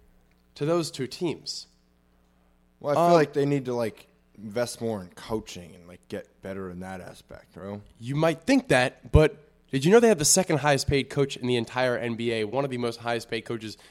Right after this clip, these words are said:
Speaker 1: in all of sports? Did you know
Speaker 2: Well,
Speaker 1: that?
Speaker 2: I mean, well, he's gotta be, like, over the hill. Like, he ca-, he's probably lost the locker room. He's been there for too long.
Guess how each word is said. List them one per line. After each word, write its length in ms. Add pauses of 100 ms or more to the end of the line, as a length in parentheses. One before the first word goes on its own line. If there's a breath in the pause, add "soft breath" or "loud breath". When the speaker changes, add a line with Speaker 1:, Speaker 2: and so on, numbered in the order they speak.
(120)
Speaker 1:
in 100
all 180
of 60
sports? 420
Did 100
you 60
know 80
Speaker 2:
Well, 120
Speaker 1:
that? 80
Speaker 2:
I 40
mean, 180
well, 80
he's 180
gotta 220
be, 140
like, 340 (280)
over 260
the 100
hill. 600
Like, 240
he 140
ca-, 180
he's 140
probably 220
lost 320
the 80
locker 360
room. 280
He's 100
been 160
there 120
for 140
too 180
long. 520